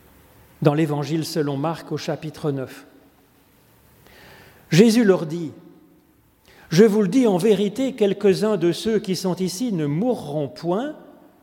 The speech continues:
qu'ils n'aient vu le royaume de Dieu venir avec puissance. »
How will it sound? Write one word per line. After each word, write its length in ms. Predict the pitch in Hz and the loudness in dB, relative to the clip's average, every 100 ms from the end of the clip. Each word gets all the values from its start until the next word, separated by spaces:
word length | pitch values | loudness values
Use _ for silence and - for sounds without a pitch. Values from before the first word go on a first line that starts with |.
| _ _ | _ _
qu'ils 200 | 240 220 | 4 6
n'aient 100 | 190 | 6
vu 180 | 185 262 | 4 2
le 100 | 180 | 0
royaume 520 | 151 165 202 208 180 | 0 2 2 2 2
de 100 | 175 | 0
Dieu 300 | 147 165 247 | -2 -4 -6
venir 500 | 151 180 185 226 160 | -4 -4 -2 -4 -6
avec 380 | 156 160 175 - | -6 -6 -10 -12
puissance. » 840 | - 240 208 170 123 - - - | -12 -8 -8 -8 -10 -18 -20 -20